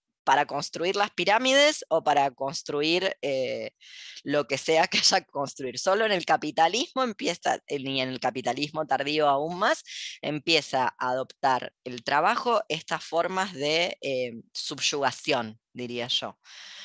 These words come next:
donde la gente se la subyuga mediante identidades, incluso identidades que tienen que ver con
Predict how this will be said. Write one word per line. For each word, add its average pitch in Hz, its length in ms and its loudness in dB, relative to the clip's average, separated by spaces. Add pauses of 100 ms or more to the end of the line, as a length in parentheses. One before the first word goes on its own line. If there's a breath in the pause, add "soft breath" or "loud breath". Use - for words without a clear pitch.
(580 loud breath)
donde 131 300 0
la 135 100 2
gente 208 340 -2
se 185 160 0
la 156 180 2
subyuga 220 720 0
mediante 175 920 0
identidades, 160 1200 2
incluso 127 520 -10
identidades 160 600 2
que 147 120 -2
tienen 143 300 0
que 131 160 0
ver 143 300 2
con 143 360 2